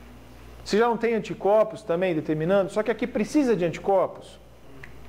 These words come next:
para estimular a via clássica? Nesse caso aqui, não. Então, o grande diferencial da via da lecitina e da via, né, comparada à via alternativa ou via clássica, é que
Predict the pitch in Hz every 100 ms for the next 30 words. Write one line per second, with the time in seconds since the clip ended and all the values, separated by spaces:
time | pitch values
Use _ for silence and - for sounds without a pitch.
0 | - - - - - - 160 156 165 160
1 | 156 143 151 147 185 165 - 120 - -
2 | - - - - - - - - - -
3 | - - - - - - 175 269 285 -
4 | 254 214 208 202 202 202 226 202 151 151
5 | 156 226 185 247 330 302 302 - 247 220
6 | - 180 170 165 190 185 190 196 196 185
7 | - 165 143 107 - - - - - -
8 | 165 170 139 160 143 107 104 147 185 180
9 | 170 156 147 135 156 160 143 131 - 180
10 | 165 143 143 127 - 156 214 214 - -
11 | - 214 208 - 208 135 -